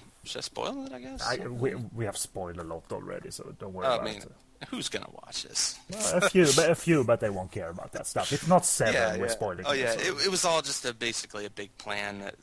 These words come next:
Speaker 1: the rapings and the killings and what have you. It was all just a part of, uh, setting up, uh, a different character who was actually a very good man, but, <laughs> but, uh, but,
Speaker 2: Aside,
Speaker 1: uh,
Speaker 2: aside from that,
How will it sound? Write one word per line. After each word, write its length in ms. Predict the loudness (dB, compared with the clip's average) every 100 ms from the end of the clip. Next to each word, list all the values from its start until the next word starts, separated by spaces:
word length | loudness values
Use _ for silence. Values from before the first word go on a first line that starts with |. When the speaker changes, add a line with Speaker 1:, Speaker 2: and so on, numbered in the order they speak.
| -14
Speaker 1:
the 60 |
rapings 640 | -10 -12 -10 -12 -10 -8 -8
and 100 | -10
the 60 |
killings 480 | -10 -10 -8 -8 -6
and 80 | -4
what 140 | -2
have 300 | 0 0 0
you. 160 | -2 -6 -8 -14 -20 -20 -14
It 140 | -12
was 120 | -6 -6
all 200 | -4 -6
just 200 | -6 -8
a 40 | -12 -16 -12
part 260 | -2 -2 0
of, 180 | -4
uh, 220 | -6 -4 0
setting 440 | 2 0 -4 -8
up, 200 | -10 -12 -10
uh, 180 | -8 -6 -6
a 60 |
different 440 | -6 -6 -6 -8 -8
character 400 | -6 -6 -8 -12
who 100 | -10
was 160 | -10 -8
actually 400 | -10 -12 -12 -14
a 40 |
very 240 | -14 -14 -10
good 220 | -10 -4
man, 460 | -2 -2 -2 -6 -10 _
but, 400 | 0 2 0 -4 -10 -12 -12 -12 -18 _ -18 -16 -18 -14
<laughs> 100 | -12 -4
but, 120 | -4
uh, 40 | -4 -12 -18 -16 -18 -20 -12
but, 60 | -4
Speaker 2:
Aside, 180 | 0 0
Speaker 1:
uh, 140 | 0
Speaker 2:
aside 260 | 4 6 4
from 120 | 0
that, 420 | -2 2 4 2